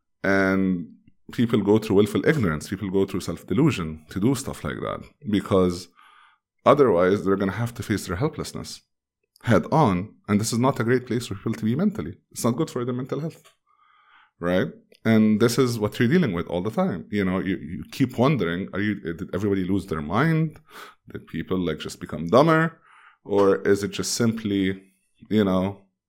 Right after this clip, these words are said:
this is the world, this is what I want to do, I'm gonna ignore everything else because this is what I need to be done. You know, this is what I care about. And yeah, it's that. It's that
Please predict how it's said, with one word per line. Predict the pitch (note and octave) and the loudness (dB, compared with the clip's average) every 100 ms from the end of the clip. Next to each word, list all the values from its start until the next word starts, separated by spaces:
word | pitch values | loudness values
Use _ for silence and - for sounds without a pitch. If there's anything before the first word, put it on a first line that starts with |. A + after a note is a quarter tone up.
| - | -6
this | F#2+ A2+ | 0 2
is | A2 | 4
the | G2+ | 6
world, | G2+ G2 F#2+ G2 | 6 6 4 -2
this | G2 | -6
is | G#2+ | -4
what | F#2+ | -4
I | F#2 | -4
want | F2+ F#2 | -6 -6
to | |
do, | F#2+ | -4
I'm | G2 | -4
gonna | F#2+ F2+ | -2 -2
ignore | F#2+ F2+ F2 | -2 -4 -4
everything | F2+ F#2 F2+ D#2 | -4 -4 -4 -4
else | D#2+ - | -6 -8
because | E2+ - D#2 - _ _ _ _ _ _ _ _ _ - | -10 -8 -8 -10 _ _ _ _ _ _ _ _ _ -6
this | F#2 | -4
is | G2+ | 0
what | F#2+ F#2+ | 0 0
I | F2+ | 0
need | F2+ - | 0 -2
to | |
be | F#2+ G2 | -2 2
done. | D#3 E2 - _ - | 2 0 -6 _ -8
You | |
know, | E2+ | -4
this | E2 | -4
is | - | -6
what | F2 | -6
I | |
care | F2 D#3+ | -4 -4
about. | D#2+ - _ _ - _ _ _ _ _ _ - | -4 -8 _ _ -20 _ _ _ _ _ _ -6
And | F#2 G2+ F#2+ | -2 -2 0
yeah, | F#3+ C#3+ - - | 0 0 -4 -12
it's | - - - | -12 -8 -8
that. | - A2 D#3+ - - | 2 4 4 -2 -8
It's | F#2 - | -8 -2
that | F#2 E2 - | 0 0 -6